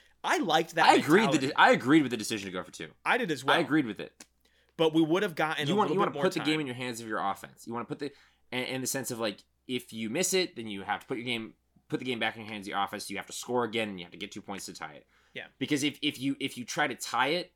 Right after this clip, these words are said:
Speaker 2: with, I mean, just kicking P A Ts, you're basically like, "Okay, so we gotta take it to overtime with a team that's more talented than us." You
Speaker 1: Right.
Speaker 2: don't wanna
Speaker 1: And,
Speaker 2: do that. You wanna, you
Speaker 1: and
Speaker 2: wanna
Speaker 1: the
Speaker 2: bring it down to one
Speaker 1: defense,
Speaker 2: play.
Speaker 1: and the defense is gassed, and again, college overtime rules, the superior overtime rules, in our opinion.
Speaker 2: Correct.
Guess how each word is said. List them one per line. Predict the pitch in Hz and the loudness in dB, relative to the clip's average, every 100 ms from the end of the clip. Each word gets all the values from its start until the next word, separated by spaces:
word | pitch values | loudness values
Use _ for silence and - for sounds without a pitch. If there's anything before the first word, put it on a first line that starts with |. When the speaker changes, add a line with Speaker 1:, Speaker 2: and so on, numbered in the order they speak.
| - | -12
Speaker 2:
with, | 123 117 | -10 -4
I | 117 | -4
mean, | 110 | -4
just | 110 120 | -4 -6
kicking | - 123 120 | -6 -6 -8
P | 107 113 | -8 -6
A | 107 | -4
Ts, | 104 - 104 127 - - - _ _ _ _ - | -6 -6 -6 -6 -8 -12 -18 _ _ _ _ -4
you're | 139 | 0
basically | 127 139 - 135 | 2 2 0 0
like, | 120 113 - | 0 0 -2
"Okay, | 123 143 117 | -4 0 -2
so | 110 | -2
we | 107 | 0
gotta | 117 | 0
take | 107 104 | 0 -8
it | - | -6
to | |
overtime | 113 113 104 110 98 | -4 -4 -4 -6 -6
with | 95 | -8
a | |
team | 92 107 | -10 -10
that's | 92 - | -10 -10
more | 98 | -8
talented | 95 90 90 85 80 | -8 -8 -10 -12 -18
than | 80 | -20
us." | - - - | -20 -20 -10
You | 131 | -2
Speaker 1:
Right. | 117 | 0
Speaker 2:
don't | 131 | 2
wanna | 139 | 0
Speaker 1:
And, | 151 | 0
Speaker 2:
do | 110 | -2
that. | 90 | -4
You | 90 | -4
wanna, | 107 110 | -4 -4
you | 113 | 0
Speaker 1:
and | 156 | 2
Speaker 2:
wanna | 160 | 4
Speaker 1:
the | |
Speaker 2:
bring | 117 170 | 2 0
it | |
down | - | 0
to | 190 | -2
one | 196 | -2
Speaker 1:
defense, | 104 104 | -4 -4
Speaker 2:
play. | 95 78 - _ - | -4 -6 -10 _ -6
Speaker 1:
and | 160 | -4
the | 151 | -2
defense | 156 160 180 | -2 -2 -4
is | 170 123 | -4 -6
gassed, | 143 131 135 135 - | -2 -2 -2 -6 -6
and | 139 127 127 127 | -6 -6 -8 -8
again, | 123 135 113 | -4 -4 -4
college | - 135 143 | -2 0 0
overtime | 143 135 131 135 127 | 0 -2 -4 -6 -4
rules, | 131 131 - | -6 -6 -8
the | 131 | -12
superior | - - 139 123 117 | -12 -6 -4 -2 -4
overtime | 113 120 120 107 | -6 -6 -10 -8
rules, | 107 113 - | -8 -8 -8
in | 120 | -8
our | |
opinion. | 110 113 90 | -6 -4 -4
Speaker 2:
Correct. | 82 | -4